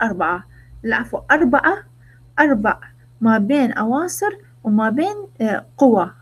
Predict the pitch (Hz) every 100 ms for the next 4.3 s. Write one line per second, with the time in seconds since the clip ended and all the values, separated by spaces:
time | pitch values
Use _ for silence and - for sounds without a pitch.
0 | - 233 226 220 226 196 170 170 - _
1 | _ - 349 294 233 226 - 208 - -
2 | - - - 220 208 262 285 311 349 -
3 | _ - - - 220 190 196 214 262 302
4 | 330 294